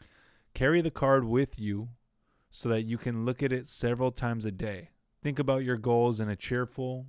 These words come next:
relaxed, positive way each morning when you get up, and immediately you have something to work for, something to get out of bed for, something to live for.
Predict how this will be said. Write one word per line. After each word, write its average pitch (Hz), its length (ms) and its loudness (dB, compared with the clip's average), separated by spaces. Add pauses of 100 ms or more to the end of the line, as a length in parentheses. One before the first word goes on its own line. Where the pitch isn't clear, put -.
relaxed, 104 880 -4
positive 113 480 6
way 101 380 -2 (600)
each 143 280 -2
morning 127 340 -4
when 110 140 -2
you 107 80 -2
get 117 220 2
up, 117 260 0 (920)
and 110 140 0
immediately 131 800 0 (160)
you 113 100 2
have 104 100 2
something 117 400 -2
to 107 60 0
work 101 260 0
for, - 320 -14 (280)
something 143 420 0
to 131 80 -2
get 127 160 4
out 123 140 6
of 110 80 2
bed 120 200 0
for, - 320 -12 (220)
something 131 400 -4
to 113 80 -2
live 113 300 -2
for. - 320 -16